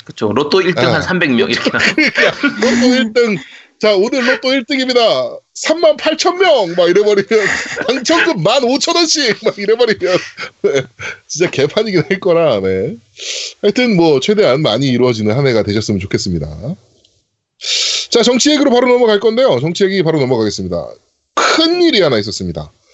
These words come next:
Speaker 2: 어, 한일 위안부 합의, 그 합의라고 하고 이제 야합이라고 얘기할 수 있을 것 같은데, 어, 그거에 대한 이제 그, 그 뭐죠?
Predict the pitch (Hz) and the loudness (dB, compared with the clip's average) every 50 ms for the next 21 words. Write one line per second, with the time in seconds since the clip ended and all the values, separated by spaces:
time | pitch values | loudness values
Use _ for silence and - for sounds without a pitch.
0 | _ _ _ _ _ _ - 131 131 131 131 127 151 151 - - 254 277 285 285 | _ _ _ _ _ _ 0 2 2 4 4 4 2 2 2 0 -2 -2 -2 -2
1 | 285 285 285 277 277 262 202 143 123 135 170 185 202 190 180 175 190 190 175 - | -2 -2 0 0 0 0 0 0 2 2 2 2 2 0 0 0 0 0 0 0
2 | 190 170 160 143 127 110 101 95 95 90 82 67 - - 60 55 50 50 60 _ | -2 -2 -2 -2 -2 -2 -2 -4 -6 -8 -10 -14 -16 -20 -20 -20 -20 _ _ _
3 | _ _ _ _ _ _ _ _ _ _ - 127 113 110 - - - - 220 220 | _ _ _ _ _ _ _ _ _ _ -12 -6 -2 -2 -2 0 0 -2 0 0
4 | 247 226 220 208 196 185 165 175 214 185 156 175 147 117 120 143 151 143 208 214 | 2 2 2 2 2 2 2 2 0 0 0 0 0 0 0 0 0 0 0 0
5 | 175 180 160 143 123 107 101 92 82 80 - _ _ _ _ _ _ _ 107 113 | 2 2 2 2 2 0 -2 -4 -6 -8 -12 _ _ _ _ _ _ _ -4 0
6 | 113 120 117 107 - 107 - - - 110 95 - - 101 110 143 151 101 78 69 | 0 0 0 0 -2 -6 -8 -4 -2 -2 -2 -2 -4 -6 -4 -2 -2 -2 -4 -6
7 | - _ _ _ _ _ _ _ _ _ _ _ _ _ _ _ - 131 139 143 | -10 _ _ _ _ _ _ _ _ _ _ _ _ _ _ _ 0 2 4 4
8 | 143 143 143 143 139 135 131 131 135 127 - - - 175 175 180 196 233 254 254 | 4 4 4 4 4 4 4 2 0 -4 -4 -2 -2 -2 -2 -2 0 2 4 4
9 | 254 254 254 247 240 190 220 220 226 214 202 170 147 156 180 175 170 156 151 - | 4 4 4 2 2 2 2 2 2 2 0 -2 0 2 2 2 0 -2 -4 -4
10 | - 143 - - _ _ _ _ - - _ - 143 135 123 117 120 117 127 165 | -4 -4 -4 -6 _ _ _ _ -20 -18 _ -2 -2 0 0 0 0 2 2 2
11 | 208 240 269 294 294 277 262 233 | 2 2 2 0 -4 -8 -10 -14